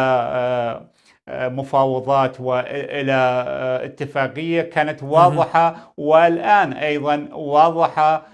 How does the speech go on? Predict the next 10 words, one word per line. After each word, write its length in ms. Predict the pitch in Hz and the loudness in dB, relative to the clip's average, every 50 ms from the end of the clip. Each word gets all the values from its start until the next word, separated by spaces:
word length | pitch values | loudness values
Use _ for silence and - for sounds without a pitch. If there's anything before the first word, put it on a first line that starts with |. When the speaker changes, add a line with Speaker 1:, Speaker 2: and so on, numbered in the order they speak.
| _ _ _ - | _ _ _ -12
Speaker 1:
هناك، 540 | 131 139 151 151 160 180 185 180 170 175 - - - 180 | -8 -6 -4 -2 0 2 2 2 0 -2 -10 -18 -14 -8
آه، 220 | 151 151 147 143 | -6 -4 -4 -4
خلاف 560 | 143 - - 156 151 156 165 170 165 - - | -6 -6 -8 -4 2 4 4 4 4 2 -2
كبير 540 | - - - 156 147 - 151 160 165 160 139 | -10 -6 -4 -4 -2 -2 -4 -4 -4 -4 -4
بين 340 | 135 127 143 147 147 147 143 | -4 -2 -2 0 0 -2 -4
المحافظين 1300 | 143 139 135 135 131 131 131 139 135 - 143 139 135 135 - 139 123 117 139 147 151 147 143 135 131 | -6 -6 -6 -6 -6 -6 -4 -6 -2 0 0 0 0 0 -4 -8 -8 -6 -8 -8 -6 -6 -8 -8 -8
والمتشددين 920 | 127 135 135 135 131 135 131 139 131 - 135 123 117 135 131 127 143 143 | -8 -8 -6 -6 -6 -8 -8 -10 -8 -8 -8 -8 -8 -8 -8 -8 -8 -10
في 160 | 131 - 143 131 | -10 -10 -8 -6
داخل 340 | 131 135 131 127 - 135 | -4 -4 -4 -4 -6 -6
إيران 400 | 131 131 127 131 139 147 151 151 | -6 -4 -4 -2 -2 -2 -4 -6